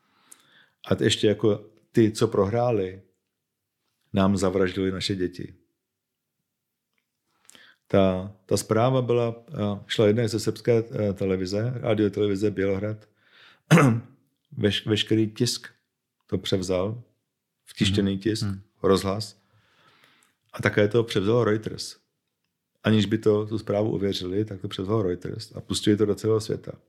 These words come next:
Speaker 1: Takže dvacátého ráno v podstatě c-, se celý svět dozvěděl o tom, že ti Chorvaté,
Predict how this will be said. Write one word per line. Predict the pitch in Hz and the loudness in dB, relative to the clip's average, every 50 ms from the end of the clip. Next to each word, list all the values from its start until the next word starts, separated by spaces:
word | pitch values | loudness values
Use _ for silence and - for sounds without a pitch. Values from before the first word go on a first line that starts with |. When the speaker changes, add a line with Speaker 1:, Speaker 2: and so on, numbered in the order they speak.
| _ _ _ _ _ _ _ _ _ _ - - | _ _ _ _ _ _ _ _ _ _ -6 -4
Speaker 1:
Takže | 92 87 92 117 113 107 - - _ _ _ _ _ _ _ _ _ _ _ _ | -2 0 2 2 0 0 -2 -8 _ _ _ _ _ _ _ _ _ _ _ _
dvacátého | - 90 95 95 - 131 135 135 - 151 147 156 139 | 0 2 2 2 2 2 0 2 2 2 2 2 2
ráno | 117 110 139 156 139 104 90 98 110 - _ _ _ _ _ _ _ _ _ _ _ _ _ _ _ _ _ _ _ _ _ _ _ _ _ | 2 2 0 0 -2 -4 -6 -8 -12 -14 _ _ _ _ _ _ _ _ _ _ _ _ _ _ _ _ _ _ _ _ _ _ _ _ _
v | |
podstatě | - - - 101 101 107 110 | -6 -2 0 0 2 2 2
c-, | 107 - - - | 0 -2 -6 -6
se | - - 113 | -4 -4 -2
celý | 107 - 107 110 | 0 2 2 2
svět | 110 - 143 | 2 2 0
dozvěděl | 127 113 95 104 113 113 117 120 104 | 0 0 0 0 0 0 2 2 2
o | 98 | 2
tom, | - - 101 95 95 104 107 107 _ _ _ _ _ _ _ _ _ _ - - _ - | 2 -2 -4 -4 -4 -6 -8 -12 _ _ _ _ _ _ _ _ _ _ -20 -20 _ -2
že | - 95 | -2 0
ti | - 123 117 | 2 2 0
Chorvaté, | 110 - 113 107 104 107 104 - 107 107 107 107 110 117 | 2 2 2 2 2 2 2 0 0 0 0 0 -4 -6